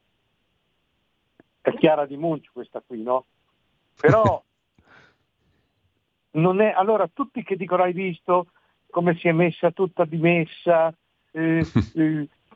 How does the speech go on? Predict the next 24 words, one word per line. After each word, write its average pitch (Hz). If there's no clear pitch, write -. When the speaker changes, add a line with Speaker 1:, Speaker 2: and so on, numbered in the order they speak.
Speaker 1:
col 190
trucco 208
struccato?" 196
Io 226
mi 156
permetto 175
di 165
aggiungere, 160
si -
è 170
perfino 190
messa 170
su -
una 165
specie 160
di 139
vestaglietta 147
ospedaliera, 139
per 139
essere -
Speaker 2:
Sì. 85
Speaker 1:
in 71
tono, 120
no? 139